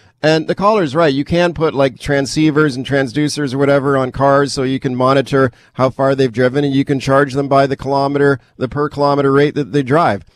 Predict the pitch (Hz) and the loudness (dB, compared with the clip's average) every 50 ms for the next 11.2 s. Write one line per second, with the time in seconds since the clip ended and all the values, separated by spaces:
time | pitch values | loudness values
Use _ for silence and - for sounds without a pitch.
0 | _ _ _ 127 135 147 156 160 147 - 127 131 139 165 - 151 123 127 123 120 | _ _ _ 0 0 0 0 0 -2 -2 0 0 0 0 0 -2 0 0 0 0
1 | 104 98 131 131 139 147 135 131 131 131 131 127 117 - _ _ _ _ _ - | -2 -2 0 0 2 2 2 2 2 2 2 2 0 -2 _ _ _ _ _ -4
2 | - 127 131 135 131 131 117 107 135 135 123 - - 143 147 - - 156 139 120 | 0 0 2 2 2 0 0 0 0 0 0 0 0 -2 -2 0 -2 -4 -6 -2
3 | 104 139 127 110 - _ _ _ _ _ - - - - 160 202 214 214 - - | 0 0 0 0 -2 _ _ _ _ _ -20 -12 -4 0 2 4 4 2 0 -2
4 | 160 196 214 220 - 190 190 185 180 - - 156 160 170 170 170 160 151 143 - | -2 -2 -2 -2 -2 0 0 0 0 0 0 0 2 2 2 2 2 2 0 0
5 | - 143 147 156 151 143 143 147 151 135 - - 135 127 139 135 135 127 - _ | -2 -2 0 2 2 2 2 2 2 0 -2 -6 -4 -2 0 0 0 0 -2 _
6 | _ _ _ _ _ - - 147 151 160 151 156 143 147 147 131 147 131 110 - | _ _ _ _ _ -4 0 0 2 2 2 4 4 4 2 2 0 -4 -6 -2
7 | - - 139 143 - 160 143 139 127 135 131 131 131 127 117 117 117 139 165 165 | 0 0 2 2 0 -2 -2 0 2 2 2 2 2 0 -2 -2 -2 -2 -2 0
8 | 175 175 170 165 170 156 - _ _ _ _ _ _ - 147 143 160 165 185 - | 0 2 2 2 2 0 -4 _ _ _ _ _ _ -6 -2 2 2 2 2 0
9 | 160 170 165 165 - - 156 147 123 - - - 151 156 165 160 - - - - | -2 -2 -2 -2 -2 -4 -6 -8 -8 -8 -6 -2 0 0 0 0 -2 -6 -12 -10
10 | - 110 139 - - 143 143 151 151 - - 143 131 113 107 135 143 151 160 170 | -10 -10 -8 -2 2 2 2 2 2 -2 -4 -6 -6 -4 -4 -2 -2 -2 -2 -4
11 | - - - | -6 -10 -14